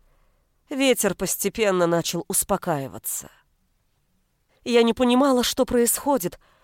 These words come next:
но, казалось, я возвращалась в покров. Или нет? Я ощупала и осмотрела себя. Кожа на руках приобрела здоровый вид.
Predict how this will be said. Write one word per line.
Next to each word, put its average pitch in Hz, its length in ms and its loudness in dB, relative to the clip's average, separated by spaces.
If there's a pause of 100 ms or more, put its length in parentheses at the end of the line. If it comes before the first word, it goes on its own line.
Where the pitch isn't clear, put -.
(120)
но, 247 160 2
казалось, 247 640 0
я 247 120 2
возвращалась 262 680 0
в - 60 -18
покров. 180 580 -4 (640)
Или 196 260 4
нет? 139 380 -4 (760)
Я 208 220 4
ощупала 190 600 2
и 175 40 8
осмотрела 180 640 0
себя. 117 420 -8 (720)
Кожа 262 380 2
на 247 80 4
руках 262 340 0
приобрела 247 460 2
здоровый 226 520 2
вид. 147 320 -6